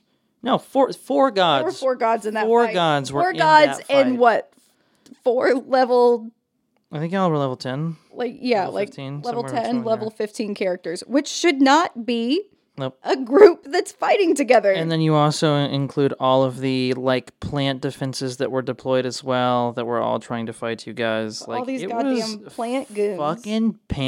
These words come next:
Speaker 1: pandemonium of a fight. There were so many things that were happening and so many, like, things at risk in that particular fight. And yeah, they lost. They straight up failed.
Speaker 2: Yeah.
Speaker 1: And it's like Bahamut ends up losing at the last minute. Um, Kiloi is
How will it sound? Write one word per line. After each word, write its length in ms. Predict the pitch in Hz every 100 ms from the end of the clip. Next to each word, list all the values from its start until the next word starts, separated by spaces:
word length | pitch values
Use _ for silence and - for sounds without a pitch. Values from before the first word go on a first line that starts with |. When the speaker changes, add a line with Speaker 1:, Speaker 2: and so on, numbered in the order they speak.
| 131 127
Speaker 1:
pandemonium 800 | 117 117 117 117 113 113 110 -
of 160 | 120 113
a 80 |
fight. 380 | 110 120 113 113
There 140 | 131 143
were 100 | 139
so 240 | - 139
many 200 | 135 135
things 460 | 123 131 127 123 120
that 80 | 117
were 100 | 117
happening 440 | 120 120 123 120
and 100 | 117
so 180 | - 123
many, 200 | 117 117
like, 260 | 113 117 -
things 340 | 123 117 117 -
at 200 | 127 117
risk 420 | 117 120 - -
in 80 | 123
that 140 | 120
particular 420 | 113 131 123 127
fight. 340 | 123 135 175 208
And 200 | 143 185
yeah, 200 | 330 277 135 -
they 140 | 190
lost. 380 | 180 269 254 -
They 60 |
straight 240 | 135 160 180
up 100 | 180
failed. 320 | 196 226 139 _ - - - -
Speaker 2:
Yeah. 240 | 214 220 202 _
Speaker 1:
And 120 | 151
it's 200 | 170 -
like 280 | 175 175 -
Bahamut 400 | 165 160 180 190
ends 180 | 180 170
up 140 | 170 127
losing 400 | 131 147 160 151
at 80 |
the 80 | -
last 360 | 127 127 123 -
minute. 520 | 127 151 175 160 - _
Um, 580 | 131 123 123 120 120 113 _ _ - - _ _
Kiloi 400 | - 175 190 185
is 120 | 151